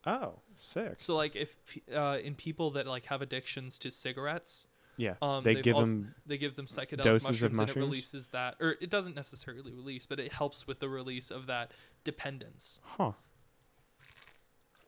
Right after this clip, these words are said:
Speaker 1: Hold on, give us, give us one more A S M R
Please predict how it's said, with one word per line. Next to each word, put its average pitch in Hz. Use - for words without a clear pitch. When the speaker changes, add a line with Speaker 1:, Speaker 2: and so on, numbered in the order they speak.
Speaker 1:
Hold 120
on, 110
give 120
us, -
give 135
us 151
one 120
more 117
A 110
S 113
M 110
R 104